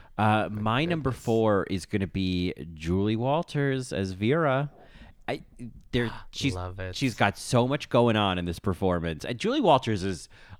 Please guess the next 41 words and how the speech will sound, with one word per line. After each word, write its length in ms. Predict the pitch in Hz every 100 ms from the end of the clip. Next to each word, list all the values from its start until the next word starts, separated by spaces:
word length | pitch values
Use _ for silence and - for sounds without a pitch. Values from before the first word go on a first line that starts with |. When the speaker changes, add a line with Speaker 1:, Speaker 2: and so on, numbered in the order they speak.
| -
Speaker 1:
uh, 60 | 87 - - 143 123
we 160 | 160
need 160 | 202 165
to 80 | 131
get 200 | 107 95
some 80 | 107
more 100 | 101
Julie 240 | 90 95
Walters 360 | 87 82 90 82
on 120 | 87
this 140 | 82
podcast. 580 | - 82 78 80 73 -
I 40 |
feel 260 | 90 110 110
like 220 | 98 90
we're, 300 | 92 87 82 - - - - -
we're 240 | 92 82 - -
sitting 280 | - -
on 80 | 107
a 60 | 95
gold 240 | 90 80
mine 220 | 78 73 80
here. 280 | 76 60 - - -
Um, 500 | - 107 104 92 87 85 - - - - - -
but 160 | - 127
Speaker 2:
Yes. 540 | 104 107 143 - - -
Speaker 1:
she's, 520 | 135 - - 156 160
it's 200 | 131 131
like 100 | 139
there's, 180 | 139 131
like, 120 | 123 -
that 120 | 107
Imelda 400 | 92 98 107 101
Staunton 480 | - - 90 95 107
quality 440 | - 107 107 107
about 400 | 104 107 104 104
her. 180 | 104 101
There's 220 | 90 90
just 200 | - 98
that, 180 | - 92
like, 460 | 95 95 85 -